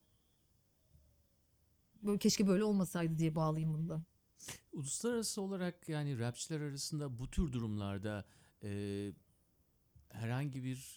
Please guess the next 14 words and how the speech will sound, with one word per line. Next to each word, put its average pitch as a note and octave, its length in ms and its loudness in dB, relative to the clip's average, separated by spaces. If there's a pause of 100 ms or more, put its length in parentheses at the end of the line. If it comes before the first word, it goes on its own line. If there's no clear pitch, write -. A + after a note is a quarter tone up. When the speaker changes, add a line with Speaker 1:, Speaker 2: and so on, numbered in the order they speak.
Speaker 2:
e, A2 60 -8 (640)
iletişim A2 460 -2
türüne B2+ 320 -4
müşahede, A#2+ 760 -6 (260)
e, A#2 40 -14
mü-, A#2 200 -6 (140)
ettin C#3+ 320 -6
mi? B2+ 80 2
Yani A#2+ 280 0 (240)
ne C3+ 60 -4
bileyim F#3+ 200 -2
sosyal C#3+ 440 -6
konulara C#3 340 -6
böyle C3+ 180 -8